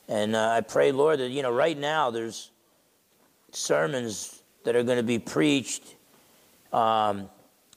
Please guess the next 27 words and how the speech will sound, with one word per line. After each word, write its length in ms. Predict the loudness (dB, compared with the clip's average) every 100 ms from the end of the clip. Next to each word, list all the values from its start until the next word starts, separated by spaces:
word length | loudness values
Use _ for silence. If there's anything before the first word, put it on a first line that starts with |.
| -8
in, 160 | -6 -6 -10 -10
in 280 | -6 -4 -6 -8
churches, 480 | -2 2 2 0 -2
mostly 440 | 2 2 2 0
small 360 | 0 0 2 2
churches, 480 | 0 -2 -2 -4 -8
but 200 | -4 -2
even 240 | 0 -2
some 200 | -2 0
larger 380 | 2 2 0 -4
churches 520 | -4 -4 -4 -6 -10
throughout 420 | -4 -2 0 -2
the 60 | -4
country, 600 | -6 -4 -4 -4 -6 -8 -12 -20 _ _ _ _ _
churches 420 | 2 2 2 0
that 140 | 2 2
are 100 | 2
not 300 | 0 -2 -2
compromising, 800 | -2 -2 -4 -2 0 -2 -6 -14 -20 _ _ _ _ _ _ _ _
churches 400 | 2 2 0 0
that 140 | 2
are 80 | 0
standing 600 | -4 -4 -2 -2 -2 0
up 240 | 0 0 -4
for 80 |
your 200 | -2 -2
truth. 540 | -2 -2 0 0 -2